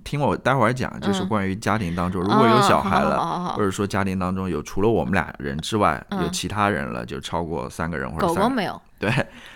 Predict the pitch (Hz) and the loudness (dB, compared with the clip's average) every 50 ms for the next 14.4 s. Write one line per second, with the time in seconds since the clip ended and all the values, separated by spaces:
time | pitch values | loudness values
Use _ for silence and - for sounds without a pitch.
0 | - - - - 147 139 208 220 220 202 165 151 156 165 160 160 180 - - - | -18 -12 -6 -4 -2 0 2 2 2 2 2 0 0 -2 -4 -4 -6 -8 -8 -8
1 | - - - 202 202 - - - - - - 180 180 - - - 175 165 175 156 | -8 -8 -10 -10 -10 -8 -8 -6 -6 -6 -8 -10 -12 -8 -4 0 2 4 4 4
2 | 120 98 104 107 110 127 135 127 - 143 131 127 - - - _ _ - - - | 4 2 2 2 2 0 0 -2 -2 -2 -2 -2 -4 -8 -20 _ _ -6 -2 2
3 | 165 147 123 110 117 123 - - 139 131 143 - - - 180 139 120 - _ _ | 4 4 4 4 4 2 0 -2 -2 -2 -2 -2 -2 0 0 -2 -2 -4 _ _
4 | - 131 117 110 110 92 85 117 - - - - - - - - - - 135 175 | -8 -6 -4 -2 -2 -4 -4 -6 -10 -16 -14 -14 -16 -14 -14 -16 -14 -8 -2 0
5 | 180 151 139 120 104 90 - 127 127 117 123 127 147 147 143 - 123 113 92 90 | 0 2 2 4 4 4 4 2 0 -2 0 0 -2 -2 -2 -4 -4 -4 -4 -2
6 | - 123 113 117 113 120 120 101 - 98 90 92 113 143 185 185 139 104 78 - | 0 0 0 2 4 2 2 2 0 0 0 2 2 2 0 0 0 -2 -4 -4
7 | - - - 87 - 214 214 208 190 180 185 185 - - - - 185 165 - - | -6 -6 -4 -2 0 2 2 2 2 0 -4 -8 -10 -12 -12 -8 -8 -6 -2 0
8 | 110 90 87 90 - 110 107 - 98 87 82 87 90 - 101 90 95 82 65 55 | 0 0 0 0 -2 -4 -2 -2 -2 -2 -4 -4 -6 -6 -4 -4 -4 -4 -4 -6
9 | - - - 95 82 90 95 92 80 65 - - - 202 196 185 180 190 - 87 | -8 -4 0 0 0 2 0 0 -2 -4 -4 -6 -4 -4 -2 -2 -2 -2 -2 -2
10 | 87 180 - - - - - - - - _ _ - - 101 110 107 90 85 95 | -4 -4 -4 -8 -20 -20 -20 -20 -20 -20 _ _ -2 0 2 2 2 2 2 2
11 | 98 69 - - - - 135 151 151 143 - - 90 80 73 78 - - - 87 | 0 0 -2 -2 0 0 2 2 2 0 -2 -2 -2 -2 -2 -2 -4 -4 -4 -2
12 | 101 80 71 - 208 208 196 185 185 185 - - - 95 - - 110 98 95 87 | -2 -2 0 0 0 0 0 -2 -4 -6 -6 -6 -6 -6 -4 -2 0 0 2 0
13 | 80 73 - - - 90 80 73 - - 95 80 78 - - 87 87 - - - | 0 -2 -6 -8 -8 -8 -8 -6 -4 -2 -2 -2 -2 -4 -4 -6 -4 -4 -4 -4
14 | 76 57 - - - - 53 | -4 -6 -6 -8 -8 -8 -10